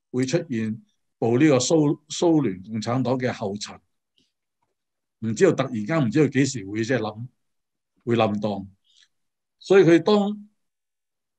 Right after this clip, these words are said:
當習近平提出要，佢自己要做呢個中共嘅男兒嘅時候呢，就變咗呢個，呢個呢，就係好難去反對，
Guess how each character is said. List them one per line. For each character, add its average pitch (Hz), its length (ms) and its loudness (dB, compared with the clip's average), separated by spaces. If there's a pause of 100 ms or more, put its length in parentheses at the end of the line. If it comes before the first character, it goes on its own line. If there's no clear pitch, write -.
(460)
當 208 440 2 (640)
習 - 200 0
近 151 160 2
平 120 180 -4
提 120 160 -2
出 120 120 -2
要， 170 180 4 (140)
佢 - 140 -2 (140)
自 147 120 0
己 175 180 6
要 143 120 4
做 131 200 0
呢 160 140 2
個 131 360 0 (960)
中 208 240 4
共 127 160 2
嘅 127 140 4
男 101 200 -2
兒 104 280 -2
嘅 117 60 2
時 113 120 -6
候 95 100 -8
呢， 135 220 -2 (760)
就 131 100 0
變 143 180 2
咗 151 100 4
呢 156 200 6
個， 139 260 0
呢 147 80 0
個 123 180 2
呢， 131 120 0
就 - 80 -6
係 98 240 -8 (160)
好 131 260 0
難 92 180 -2
去 107 80 -4
反 110 280 -6
對， 95 260 -10